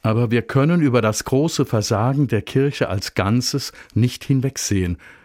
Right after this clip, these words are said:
gerade wir Katholiken. Was mich in dieser Misere tröstet? Den Willen des Vaters zu tun,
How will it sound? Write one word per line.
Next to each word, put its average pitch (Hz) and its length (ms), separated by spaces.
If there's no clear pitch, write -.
gerade 95 420
wir 120 120
Katholiken. 113 680
Was 113 260
mich 147 240
in 147 140
dieser 147 240
Misere 139 500
tröstet? 143 680
Den 127 200
Willen 190 300
des 139 180
Vaters 156 500
zu - 140
tun, 165 380